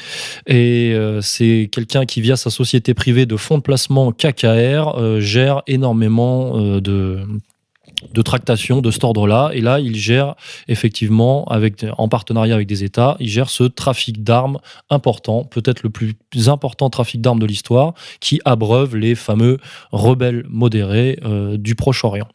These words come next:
Et, euh, donc, on peut imaginer que Trump, finalement, répondait à cette, euh, opération de l'État profond, pour ainsi dire, comme d'habitude,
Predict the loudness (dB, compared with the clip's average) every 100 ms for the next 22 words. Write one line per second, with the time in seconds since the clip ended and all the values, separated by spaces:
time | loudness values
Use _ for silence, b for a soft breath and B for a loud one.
0 | B B B B B B B 2 4 4
1 | 2 2 0 0 0 0 0 2 4 4
2 | 0 0 2 0 2 2 4 2 0 -2
3 | -2 -4 -4 0 2 2 2 0 -2 -2
4 | 2 2 2 0 -2 -2 -4 2 2 4
5 | 2 0 0 0 0 2 2 2 0 0
6 | 0 0 -2 0 0 0 -2 -4 -2 0
7 | 0 2 0 0 2 0